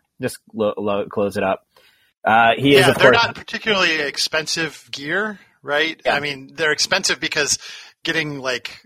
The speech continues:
Speaker 2: heavy-duty gear like that is just expensive no matter who's making it. But
Speaker 1: Sure.
Speaker 2: they're from a, a manufacturer that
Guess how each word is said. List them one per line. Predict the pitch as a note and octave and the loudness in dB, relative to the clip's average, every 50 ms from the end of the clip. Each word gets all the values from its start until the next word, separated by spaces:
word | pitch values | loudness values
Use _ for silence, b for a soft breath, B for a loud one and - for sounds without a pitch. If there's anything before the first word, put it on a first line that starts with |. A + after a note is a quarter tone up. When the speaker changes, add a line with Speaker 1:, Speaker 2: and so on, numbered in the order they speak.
| _ _ _ _ - | _ _ _ _ -10
Speaker 2:
heavy-duty | - D3+ C#3+ C3+ C3+ B2+ B2+ B2 B2 A#2 G#2 B2+ C3 C#3 C#3+ C3+ C3 B2+ A#2+ | -8 -8 -8 -8 -8 -12 -14 -14 -16 -16 -20 -18 _ -14 -12 -12 -10 -10 -10
gear | A2+ B2 B2+ B2+ B2+ B2 | -10 -8 -6 -6 -4 -2
like | A#2+ A#2+ A2+ - | -2 -4 -4 -4
that | C3 A#2+ A2+ | -4 -6 -4
is | A#2 G#2 - | -4 -6 -8
just | - A2 - - | -6 -6 -6 -6
expensive | A#2 - - - - A#2+ A#2 - - A#2+ A2 - | -6 -8 -8 -8 -8 -10 -10 -10 -10 -10 -12 -12
no | A#2+ A2+ | -10 -6
matter | A2+ A2+ A2 G#2+ G#2+ | -6 -4 -4 -6 -8
who's | A#2 B2 B2 B2 C3+ | -8 -10 -10 -10 -10
making | C3 C3 - D3+ D3 D3 | -8 -8 -8 -8 -6 -6
it. | D3+ D3 - B B B B B B B _ | -6 -6 -8 B B B B B B B _
But | C#3+ C3+ C3 | -2 0 0
Speaker 1:
Sure. | B2 G#2+ | 0 0
Speaker 2:
they're | C#3 C#3 C3 | 0 -4 -6
from | - - D3 C3+ B2+ | -6 -6 -6 -4 -4
a, | B2 A#2 A2+ A2+ A2+ A2+ B2 B2 - _ _ _ _ D#3 | -2 -2 -2 -2 -4 -6 -8 -12 -18 _ _ _ _ -12
a | C#3+ C#3 C3+ | -12 -12 -12
manufacturer | C3+ C3+ C3+ C3+ B2 B2 A#2 - C3+ A#2+ A2+ - - - B2 A#2 A2+ | -12 -12 -10 -10 -10 -10 -10 -8 -6 -6 -6 -6 -8 -8 -8 -8 -8
that | A#2 A2 | -10 -10